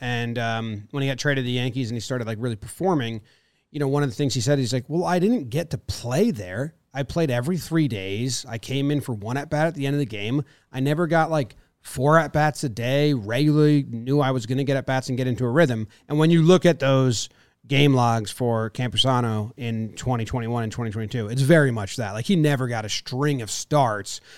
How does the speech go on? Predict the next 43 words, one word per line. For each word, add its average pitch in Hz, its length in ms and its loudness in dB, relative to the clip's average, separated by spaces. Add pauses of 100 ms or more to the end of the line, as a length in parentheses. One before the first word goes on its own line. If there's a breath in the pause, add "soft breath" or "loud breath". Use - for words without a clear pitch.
(100)
where 135 100 -2
he 139 80 2
was 127 140 -2
feeling 120 400 -2
good. 107 260 -4
He's, 101 320 -8
you 127 300 -6
know, 110 80 -6
starting 127 420 0
this 143 160 0
day, 127 300 -2
sitting, 123 560 -2
starting, 123 640 0 (340 soft breath)
off 123 240 0
the 120 80 -10
bench, 127 240 0
off 120 160 0
the 113 60 -12
bench. 120 340 -2 (460)
And 139 120 -2
he 165 100 6
didn't 240 180 6
even 208 180 8
get 165 220 4
that 139 400 2 (260 soft breath)
this 165 380 4
year 139 200 4
in 120 140 -4
April, 185 640 4 (560)
where 143 300 2
he 139 180 4
was, 131 220 0
like, 123 180 -2
kind 135 220 0
of 120 40 -4
every 143 300 2
other 139 160 2
day 135 500 2
or 113 420 -2
coming 151 280 2
off 139 140 2
the 143 80 0
bench. 143 440 0